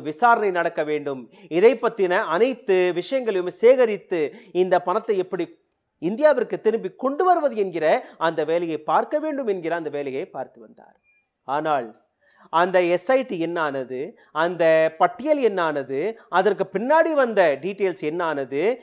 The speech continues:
எதற்காக சுப்ரீம் கோர்ட் அமைதியாக இருக்கிறது, எதற்காக அரசாங்கம் அமைதியாக இருக்கிறது, யார் இந்த பதினஞ்சு லட்சம் ரூபாய்க்கான வாக்குறுதியை கொடுத்தாரோ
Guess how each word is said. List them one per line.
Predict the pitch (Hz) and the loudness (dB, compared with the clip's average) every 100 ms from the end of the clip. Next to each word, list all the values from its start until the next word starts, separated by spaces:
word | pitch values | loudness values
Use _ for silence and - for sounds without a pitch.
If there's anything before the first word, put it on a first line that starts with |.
| - 165 | -6 0
எதற்காக | 240 277 247 202 175 160 | 0 2 2 4 2 -2
சுப்ரீம் | 208 208 311 294 | -6 -4 -4 0
கோர்ட் | 269 208 | 0 0
அமைதியாக | 185 190 180 165 156 | -2 -2 0 0 -4
இருக்கிறது, | 139 139 127 160 240 - 170 | -8 -10 -4 -2 -2 -4 -4
எதற்காக | 180 247 220 185 | -4 2 2 4
அரசாங்கம் | 147 240 320 320 294 240 | 0 0 2 2 2 0
அமைதியாக | 220 214 196 180 165 | -2 -2 0 -2 -2
இருக்கிறது, | 143 151 131 175 277 - - 131 | -6 -8 -2 0 0 -2 -10 2
யார் | 156 240 302 | 6 6 6
இந்த | 269 220 | 2 -2
பதினஞ்சு | 175 202 254 220 | 0 -2 -4 -8
லட்சம் | 202 - 185 | -8 -6 -4
ரூபாய்க்கான | 214 247 233 202 180 170 | 0 0 0 -2 -2 0
வாக்குறுதியை | 226 285 247 220 | -2 -2 -6 -6
கொடுத்தாரோ | - - 156 147 | -6 -4 -2 2